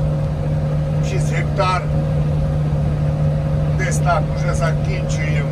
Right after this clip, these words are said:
по прикидкам, десь центнер двадцять сім. До тридцяти не вийде, ну і не двадцять п'ять. Чо суржик? Того, що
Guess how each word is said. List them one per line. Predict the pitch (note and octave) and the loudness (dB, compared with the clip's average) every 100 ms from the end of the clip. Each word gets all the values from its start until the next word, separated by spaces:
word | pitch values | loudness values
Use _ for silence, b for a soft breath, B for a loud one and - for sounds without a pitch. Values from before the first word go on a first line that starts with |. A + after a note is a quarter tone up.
| - - - - - | -2 0 0 0 0
по | |
прикидкам, | D#3 - - - F#3+ - - - - | 0 0 -2 0 0 0 2 0 0
десь | - - - - - - - - - D3+ - | 0 0 0 0 0 0 0 0 -2 -2 -2
центнер | - - - - | -2 0 0 0
двадцять | - - - - - | 0 0 0 0 0
сім. | - - - - - D#3 - - - - | 0 0 0 0 0 0 0 -2 0 -2
До | - - | 0 0
тридцяти | - - - - - | 0 0 0 0 0
не | - | 0
вийде, | - D2+ - - D3+ | 0 0 2 0 0
ну | D3+ | 0
і | |
не | D3+ D3+ | 0 0
двадцять | D3+ D3+ D3+ - - - | 0 2 2 0 0 2
п'ять. | - - D#3 D3+ D3+ D3+ D3+ D3+ D3+ D3+ D3+ D3+ - - - D3+ - - - - - - - D3+ - - - - | 2 0 0 0 0 0 0 -2 -2 -2 -2 -2 0 0 0 0 0 0 0 0 0 0 0 0 0 0 0 2
Чо | A3 | 0
суржик? | - A#3+ A#3+ - G3 - - - - | 0 0 0 2 2 2 0 -2 0
Того, | G3+ G3 | 0 0
що | - F3 | 0 0